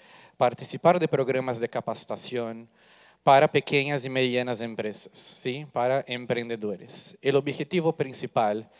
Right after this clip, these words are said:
es hacer con que los emprendedores puedan entender un poquito más sobre cómo funciona la plataforma desde la perspectiva de negocios, ¿sí? Mucha gente ya sabe cómo funciona Facebook, digamos que desde la perspectiva personal,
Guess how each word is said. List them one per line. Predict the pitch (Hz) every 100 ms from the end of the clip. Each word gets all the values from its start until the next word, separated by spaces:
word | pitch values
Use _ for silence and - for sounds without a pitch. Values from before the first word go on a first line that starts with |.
| - - - -
es | - 135 127
hacer | 131 185 196
con | 214
que | 190 185
los | 170
emprendedores | 151 147 143 139 135 123 120 123
puedan | 156 151 156
entender | 147 147 135 131
un | 127
poquito | 131 135 143 147
más | 123 117 117 - - - - - _
sobre | - 160 156
cómo | - 240 247
funciona | - 175 160 180 185 170
la | 156
plataforma | 139 135 139 160 135 123 127 131 - _ _ _ _
desde | 147 175 165
la | 147
perspectiva | 143 135 - 127 - 131 120
de | 120
negocios, | 117 107 101 - - - - _
¿sí? | - 143 147 160 _ _ - _
Mucha | 165 170 151
gente | 139 170 170 139
ya | 135
sabe | - 156
cómo | 156 143 135
funciona | - 131 - 147 139 123
Facebook, | - 139 123 - 120 120 - - _ - - -
digamos | 123 123 123 123
que | 131
desde | 131 135
la | 127
perspectiva | 123 120 - 120 - 127
personal, | 123 123 113 - 120 151 110 113